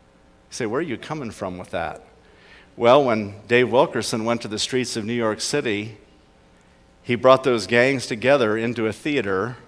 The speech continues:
those that remember the story, and one of the leaders of the gang who told Dave Wilkerson, "I hate you. If you ever try to come at me again, I will cut you into a thousand pieces."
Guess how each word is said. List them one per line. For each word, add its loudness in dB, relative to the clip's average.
those -2
that -4
remember -4
the -8
story, -4
and 0
one 2
of -4
the -2
leaders -4
of -8
the -8
gang -6
who -8
told 0
Dave 2
Wilkerson, -2
"I -4
hate -6
you. -4
If -10
you 0
ever 2
try 4
to -2
come -6
at -8
me -4
again, -2
I -4
will -6
cut -8
you -6
into -4
a -6
thousand -4
pieces." -12